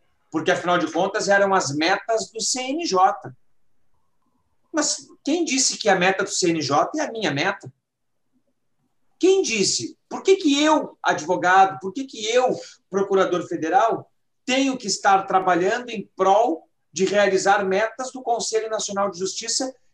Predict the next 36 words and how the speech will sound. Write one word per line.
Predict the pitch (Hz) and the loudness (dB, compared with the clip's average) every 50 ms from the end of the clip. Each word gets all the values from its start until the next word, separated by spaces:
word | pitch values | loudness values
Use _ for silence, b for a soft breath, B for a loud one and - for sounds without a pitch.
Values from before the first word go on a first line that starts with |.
| _ - | _ -10
que | - 208 175 | -8 -8 -4
tem | - 233 247 254 254 | -2 -2 -2 -2 -4
que | 269 | -2
baixar | 202 220 208 196 190 - 214 220 220 220 | 0 2 2 2 2 2 2 0 0 -2
pilhas | - 208 220 220 208 196 | -6 -10 -4 -4 -4 -2
de | - 190 | -2 -6
processo, | - 185 185 175 - 196 202 208 208 - B B B - | -2 -2 -4 -2 0 0 2 0 0 -4 B B B -4
mas | 165 165 - | -4 -2 -2
que | - 156 | -2 -2
seus | 135 - 160 151 135 | -2 0 0 0 0
juízes | 127 135 131 135 127 139 170 165 | 0 0 2 2 0 0 -4 0
baixem | 196 196 208 226 247 - - 294 277 | 2 2 4 4 2 0 -2 -6 -8
as | 262 - | -10 -12
pilhas | - 196 190 202 190 | -12 -12 -10 -8 -8
de | 185 180 | -8 -8
processo, | 165 156 147 131 156 170 196 220 - - - - _ _ _ _ _ | -8 -8 -8 -6 -4 -4 -4 -4 -4 -8 -12 -16 _ _ _ _ _
julgando? | 135 139 175 160 143 123 135 135 156 185 190 - 311 302 - _ _ _ _ _ _ _ _ _ _ _ _ _ _ _ _ _ _ b b b b b | -4 0 2 2 2 2 0 0 0 0 -2 -6 -8 -10 -10 _ _ _ _ _ _ _ _ _ _ _ _ _ _ _ _ _ _ b b b b b
E | 196 220 | 0 2
aí | 220 220 262 285 311 311 | 4 4 4 2 0 0
eram | 294 277 262 247 233 | -2 -2 -4 -4 -4
audiências, | 226 196 - 185 196 226 262 262 - 247 220 185 196 | -4 -6 -4 -4 -6 -4 -4 -4 -4 -4 -4 -4 -4
às | 185 147 151 | -4 -2 -2
vezes, | 190 220 - - - | -4 -4 -4 -6 -8
que | - - 220 | -10 -8 -8
geravam | 190 208 180 185 190 - - 170 - | -4 -4 2 2 2 2 0 -6 -6
constrangimento, | 220 220 - - - 214 220 190 190 175 180 202 226 277 - _ - _ _ _ _ _ _ _ _ _ _ _ _ _ _ _ _ _ _ _ _ _ _ _ _ _ _ _ _ _ _ _ _ _ _ _ _ _ _ _ _ - | -6 -8 -8 -8 -10 -8 -8 -6 -6 -6 -6 -6 -8 -8 -10 _ -20 _ _ _ _ _ _ _ _ _ _ _ _ _ _ _ _ _ _ _ _ _ _ _ _ _ _ _ _ _ _ _ _ _ _ _ _ _ _ _ _ -12
porque | 160 156 - 175 | -10 -8 -4 -4
se | - - 190 190 | -2 -2 -2 0
colocava | - 196 190 185 180 180 - 190 214 220 220 | 2 4 6 6 4 4 4 4 4 4 2
uma | - 220 220 | -2 -4 -4
pressão | - - - 190 - 226 - - - - 202 220 254 285 277 | -2 0 0 2 2 2 0 0 0 0 0 0 -2 -2 -2
na | 247 - | -4 -4
Procuradoria | - 190 147 175 175 170 160 156 151 170 190 196 | -6 -6 -6 -4 -4 -2 -2 -2 0 0 0 0
pra | - 190 196 | 0 -4 -4
fazer | 190 170 143 139 165 | -4 -4 -4 -4 -6
acordos, | 160 - 151 185 214 220 - - - - - _ | -6 -4 -4 -4 -4 -4 -6 -10 -14 -18 -18 _